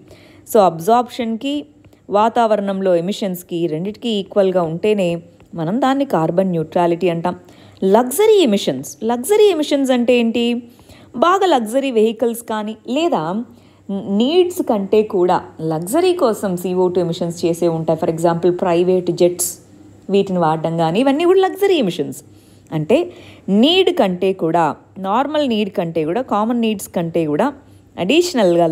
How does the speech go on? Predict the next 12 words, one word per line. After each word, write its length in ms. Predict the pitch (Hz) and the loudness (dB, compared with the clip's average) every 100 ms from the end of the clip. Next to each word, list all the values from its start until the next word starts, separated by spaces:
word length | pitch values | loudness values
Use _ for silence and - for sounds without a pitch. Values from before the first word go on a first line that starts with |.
| 156 | 0
లగ్జరీ 380 | 151 185 302 320 | -2 -4 -4 -2
కోసం 380 | 226 185 185 165 147 - _ - | -2 -2 -4 -6 -8 -14 _ 0
వెలువడేటటువంటివి 840 | 220 233 214 202 185 175 165 208 277 | 2 4 4 2 0 -4 -4 -4 -2
లగ్జరీ 500 | 170 151 160 196 208 180 | -2 -2 -2 -2 0 -2
ఎమిషన్స్. 460 | 175 185 175 196 180 - - - 247 | -2 -4 -4 -4 -6 -10 -20 -6 2
ఈ 100 | 254 | 4
లగ్జరీ 480 | 220 208 240 330 302 | 4 4 2 2 2
ఎమిషన్స్ 380 | 247 247 240 226 | 0 0 -2 0
అనేవి 360 | 226 220 196 180 196 - - _ - | 0 0 0 -2 -4 -8 -20 _ 2
చేసేది 360 | 240 294 302 247 | 2 4 2 2
రిచ్ 240 | 196 - | 0 -6
పీపుల్, 300 | 226 196 208 | -6 -2 -2